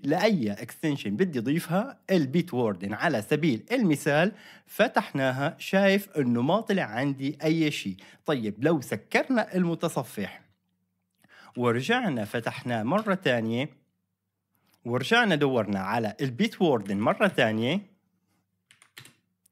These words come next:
فتحناها، رح شوف إن زر الإضافة لكروميوم صار موجود عندي. هلأ النافذة الثانية ما رح افتحها لأنه ما لها مطلوبة، بس عماله ينزل الاكستنشن.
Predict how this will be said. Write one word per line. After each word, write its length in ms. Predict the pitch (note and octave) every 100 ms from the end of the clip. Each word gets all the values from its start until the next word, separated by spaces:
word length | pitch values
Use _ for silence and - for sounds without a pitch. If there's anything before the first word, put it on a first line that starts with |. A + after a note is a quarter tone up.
| _ _ _ _
فتحناها، 840 | - B2+ B2+ - F#3+ D#3 B2+ C#3 - _ _ _ - -
رح 180 | C3 -
شوف 440 | - B3 G3 -
إن 320 | C3 A2+ A2
زر 300 | G#2+ F#3 F3+ - E3+
الإضافة 560 | D#3 D#3+ D3 A#2+ -
لكروميوم 680 | A2+ A#2 - F#3 G#3 F3+ F#3+
صار 380 | A3 - F#3 B2
موجود 480 | G#2+ G#2 A2+ G#3 C#3
عندي. 500 | G#2+ A#2+ A#2 F3+ - _ _ _ _ _
هلأ 320 | D3 A2 - C#3+
النافذة 440 | C3 G#3+ C4+ G3
الثانية 500 | F#3+ F3+ C3 A#2 D#3+
ما 300 | D#3 C3 D#3
رح 180 | D3+ -
افتحها 460 | - A2+ - B2+
لأنه 300 | D3+ D#3 C#3+
ما 100 | A#2+
لها 160 | D#3 C#3+
مطلوبة، 360 | B2 C#3+ C3 C3+
بس 200 | C3 A2
عماله 540 | A#2 E3+ G#3+ C#3 G#2
ينزل 520 | A2 B2 D#3 B2 A2 G#2
الاكستنشن. 1000 | D3 D3 B2 - - G#3 G3 G3+ G#3+